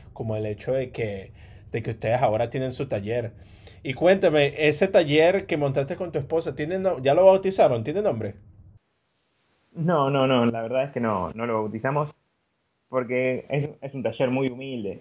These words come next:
Speaker 2: es para trabajar nosotros. La idea no, no es que,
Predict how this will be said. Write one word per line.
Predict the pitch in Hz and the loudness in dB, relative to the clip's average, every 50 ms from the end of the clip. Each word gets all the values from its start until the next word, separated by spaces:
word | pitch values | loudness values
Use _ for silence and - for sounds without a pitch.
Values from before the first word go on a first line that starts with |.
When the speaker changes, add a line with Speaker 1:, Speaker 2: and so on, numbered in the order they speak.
| 98 - - | -16 -18 -8
Speaker 2:
es | - 113 110 | -6 -6 -6
para | 127 120 117 110 107 98 - | -6 -8 -8 -8 -8 -10 -12
trabajar | - 104 101 98 98 - 123 117 | -8 -4 -4 -4 -2 -2 -2 -2
nosotros. | 117 107 104 - 131 123 110 98 95 101 | -2 -2 -6 -8 -6 -6 -6 -8 -8 -10
La | 101 95 | -8 -4
idea | 101 110 117 120 113 110 104 101 101 98 98 | 0 2 2 2 2 0 -2 -6 -20 -20 -20
no, | 98 92 - - - - | -20 -20 -20 -20 -20 -12
no | - 110 113 113 | -6 -4 -2 -2
es | 113 113 _ _ _ | -2 -4 _ _ _
que, | 101 92 92 98 101 | -16 -14 -14 -14 -18